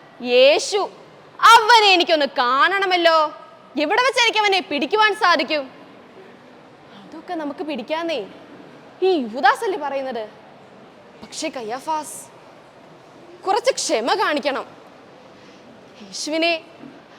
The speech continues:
അത്ര വേഗത്തിലൊന്നും നമുക്ക് പിടിക്കാൻ സാധിക്കില്ല. കാരണം അവനോടൊപ്പം എപ്പോഴും ജനങ്ങൾ കാണും. ജനങ്ങൾക്കിടയിൽ നിന്ന് യേശുവിനെ പിടിക്കുക എന്നത് അപകടമാണ്.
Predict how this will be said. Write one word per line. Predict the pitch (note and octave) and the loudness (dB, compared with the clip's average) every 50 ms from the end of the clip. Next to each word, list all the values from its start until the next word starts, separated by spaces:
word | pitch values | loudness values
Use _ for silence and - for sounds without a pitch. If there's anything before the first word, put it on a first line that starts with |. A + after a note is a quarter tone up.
| - - - - - - - - G#3+ | -20 -20 -20 -20 -20 -20 -20 -20 -20
അത്ര | - - - A4 A#4+ F#4+ | -14 -10 -6 -4 0 2
വേഗത്തിലൊന്നും | - D4 C#4 F4 D#4+ F#4+ G4+ A4+ G#4 A4 F#4 E4 | 2 2 2 0 -4 -4 -4 -2 -2 -2 -2 -2
നമുക്ക് | D4+ E4+ - G#4 E4 | -4 -6 -6 -6 -6
പിടിക്കാൻ | F#4 E4+ C4+ - G4 G4+ F#4+ - | -6 -6 -4 -4 -6 -6 -6 -8
സാധിക്കില്ല. | F4+ B3+ A3 B3+ - - E4+ D#4 - - - - - - - - - - - - - - - - - - - - - - - - - - - - - | -8 -6 -6 -6 -4 -4 -2 -2 -2 -4 -4 -8 -16 -20 -20 -20 -20 -20 -20 -20 -20 -20 -20 -20 -20 -20 -20 -20 -20 -20 -20 -20 -20 -20 -20 -20 -20
കാരണം | B3 A3+ A3+ A#3 C4+ D4+ D4+ D4+ D#4+ - - - - - - - - - - - - - - - - - - - A3 | -16 -12 -10 -6 -4 -4 -4 -4 -6 -12 -20 -20 -20 -20 -20 -20 -20 -20 -20 -20 -20 -20 -20 -20 -20 -20 -20 -20 -18
അവനോടൊപ്പം | G3 A#3 C4 D#4+ F#4+ G4+ G4+ F#4+ - F4+ F#4 F4+ F4+ - - - - - - - - - - - - - - - A#4+ | -14 -10 -6 -4 0 0 0 0 2 0 0 0 -4 -12 -20 -20 -20 -20 -20 -20 -20 -20 -20 -20 -20 -20 -14 -14 -14
എപ്പോഴും | C5 - C5 C5+ B4+ B4+ A#4 C4 C4+ | -4 -2 0 0 2 2 0 0 -2
ജനങ്ങൾ | C#4 C4 B3 C4+ E4+ A4 B4 - A4 | -4 -6 -6 -6 -4 -4 -4 -2 -2
കാണും. | F#4 D#4+ C#4+ C4+ A3+ - - - - - - - - - - - - - - - - - - - G3+ F#3+ | -4 -4 -4 -4 -8 -10 -14 -20 -20 -20 -20 -20 -20 -20 -20 -20 -20 -20 -20 -20 -20 -20 -20 -20 -18 -18
ജനങ്ങൾക്കിടയിൽ | A#3 G#3+ G3+ G#3 G#3+ C4+ E4 D#4 F4+ E4+ E4 F4 F4+ F4+ E4+ | -18 -18 -18 -14 -12 -10 -10 -6 -4 -2 -2 -2 -2 -2 -2
നിന്ന് | E4+ D#4+ E4 E4+ E4+ E4+ - - - - - - - - - - - - - - A3 | -2 -2 -2 -4 -4 -8 -12 -20 -20 -20 -20 -20 -20 -20 -20 -20 -20 -18 -14 -14 -12
യേശുവിനെ | A3+ G#3 - - C#4 D#4 E4 F4+ G4+ F#4+ - | -12 -12 -12 -8 -4 -2 0 0 0 0 -2
പിടിക്കുക | D4 A#3 B3 - D4 D4 - G4+ G4 F#4+ | -4 -4 -4 -4 -4 -2 0 0 2 2
എന്നത് | F#4 F#4 F#4 F#4 F4+ - - - - - - - - - - - - - - - - - - - - A#3 | 2 4 4 4 4 4 0 -8 -20 -20 -20 -20 -20 -20 -20 -20 -20 -20 -20 -20 -20 -20 -20 -20 -20 -20
അപകടമാണ്. | A3+ G#3 F3 F3+ - D4+ F#4 G4+ A4 G#4 F4+ D#4+ C#4+ | -18 -14 -10 -4 -2 0 2 2 2 0 -2 -2 -4